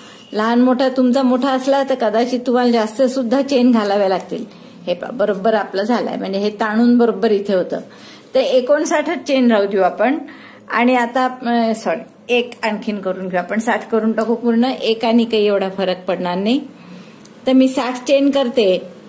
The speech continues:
आणि आपण हा गोल पूर्ण जोडून घेऊ. साठ chain झाल्या माझ्या आता. आता हे पूर्ण twist होणार नाही याची खबरदारी घ्या. असं हात ठेवून बरोबर वेणी वेणीसारखा आकारच दिसला पाहिजे सगळीकडनं.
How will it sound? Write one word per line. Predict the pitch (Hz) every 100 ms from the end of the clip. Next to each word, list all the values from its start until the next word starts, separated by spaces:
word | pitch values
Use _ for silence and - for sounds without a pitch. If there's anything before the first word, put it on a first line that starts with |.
| - - - - - - - -
आणि | 208 233
आपण | 220 214 247
हा | 254 247 240
गोल | 226 240 247
पूर्ण | 247 208 220
जोडून | 247 240 226 202 185
घेऊ. | 156 165 - - - - - - - - - - - - - - - - - - - - - - - - - - - - - - - - - - - -
साठ | 220 202 202
chain | 226 214
झाल्या | 208 208 202
माझ्या | 202 208
आता. | 202 208 262 277 - - - -
आता | 247 254
हे | 262 277
पूर्ण | 277 277 285 311
twist | 294 269 302 -
होणार | 285 269 277
नाही | 277 269
याची | 254 262 254
खबरदारी | 277 240 240 247 240
घ्या. | 233 247 247
असं | 254 220 220 254
हात | 226 226 226 - -
ठेवून | 226 233 247
बरोबर | 226 226 208 233 220 - - - - - - -
वेणी | - 220 240 254
वेणीसारखा | 247 240 247 254 233 254
आकारच | 233 233 226 240 240
दिसला | 226 247 220
पाहिजे | 220 220 220
सगळीकडनं. | 214 214 214 214 226 220 240